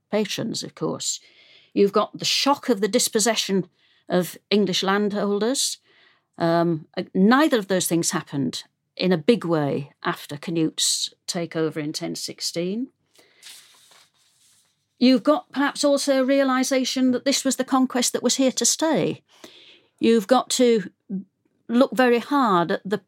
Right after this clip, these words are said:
precise dates of these chronicling activities after, uh, ten sixty-six. Some of them are forty, fifty years, um, after the conquest. It's as if, you know, w-, well, we know the Normans are here, and now we will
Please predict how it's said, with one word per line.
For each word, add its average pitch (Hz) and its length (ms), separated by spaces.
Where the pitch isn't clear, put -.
precise 240 560
dates - 760
of 170 300
these 170 520
chronicling 185 720
activities 175 720
after, 170 460
uh, 165 280
ten 190 200
sixty-six. - 640
Some 294 180
of 262 140
them 214 140
are 202 40
forty, 247 400
fifty 220 380
years, 208 640
um, 170 260
after 180 420
the 180 80
conquest. 165 580
It's - 180
as 196 80
if, 202 220
you 202 80
know, 185 80
w-, 190 320
well, 196 160
we 185 100
know 208 160
the 196 80
Normans 185 460
are 185 60
here, 180 360
and 190 100
now 185 240
we 190 140
will 175 320